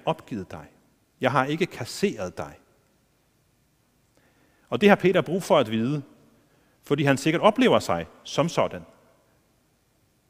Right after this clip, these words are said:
Som en fiasko, der har svigtet igen. I de her ord, "og til Peter",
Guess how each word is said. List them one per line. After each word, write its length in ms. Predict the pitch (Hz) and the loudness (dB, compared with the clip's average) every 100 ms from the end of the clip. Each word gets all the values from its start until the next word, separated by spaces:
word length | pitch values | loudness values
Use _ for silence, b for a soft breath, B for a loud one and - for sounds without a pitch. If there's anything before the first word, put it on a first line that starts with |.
| _ | _
Som 240 | - 170 | 0 2
en 80 | 180 | 2
fiasko, 460 | - 165 156 - 90 - _ _ _ _ - | 2 2 2 -4 -12 -14 _ _ _ _ -4
der 60 | 117 | -4
har 80 | |
svigtet 560 | 123 147 143 - 101 - _ - | -4 -4 -4 -4 -6 -8 _ -12
igen. 260 | 113 127 - - _ _ _ _ _ _ _ _ _ | -4 -4 -4 -20 _ _ _ _ _ _ _ _ _
I 100 | 170 | -2
de 120 | 190 | 4
her 240 | 185 180 165 | 6 6 6
ord, 260 | 185 143 - B B | 6 4 0 B B
"og 520 | 143 156 202 - - - | 4 6 4 -2 -20 -10
til 340 | - 139 165 - - - | 0 0 0 -6 -10 -2
Peter", 280 | 220 - | -2 -2